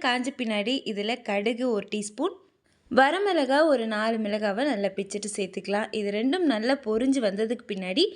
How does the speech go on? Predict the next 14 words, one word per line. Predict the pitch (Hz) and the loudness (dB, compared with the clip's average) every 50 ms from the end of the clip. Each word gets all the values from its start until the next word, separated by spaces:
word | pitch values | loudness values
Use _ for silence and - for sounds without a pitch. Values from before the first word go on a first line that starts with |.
| - - - - _ _ - - | -8 -20 -20 -20 _ _ -2 0
சின்ன | 330 349 370 381 370 339 | 2 2 2 2 2 2
வெங்காயமோ | 311 277 269 254 247 240 247 277 359 | 4 4 4 2 2 2 2 2 2
அல்லது | 403 359 233 214 220 214 | 2 2 0 0 0 0
பெரிய | 208 226 220 208 208 | 0 0 -2 -2 -4
வெங்காயமோ | 190 196 190 180 180 185 202 208 202 208 - - 220 | -4 -4 -4 -4 -4 -4 -4 -4 -4 -4 -2 -2 0
ஏதாவது | 220 247 262 277 269 285 247 269 269 226 208 | 2 2 2 2 2 2 2 2 2 2 0
ஒண்ணை | 196 202 202 196 196 | 0 -2 -4 -4 -4
வந்து | 208 220 311 440 453 285 | -4 -2 0 0 0 0
நல்லா | 202 190 190 202 - 208 | -2 -2 -4 -4 -2 -2
பொடியா | 226 233 233 302 302 294 294 - | -2 0 2 2 2 2 2 0
கட் | 202 196 - - | -4 -2 -2 -6
பண்ணிட்டு | 214 208 196 226 226 | -4 -4 -2 -2 -2
இதுல | 202 196 180 185 | -2 -2 -4 -4
சேர்த்துக்கோங்க. | - 190 185 - 185 196 196 185 208 285 | -6 -6 -6 -6 -4 -4 -4 -2 -2 -4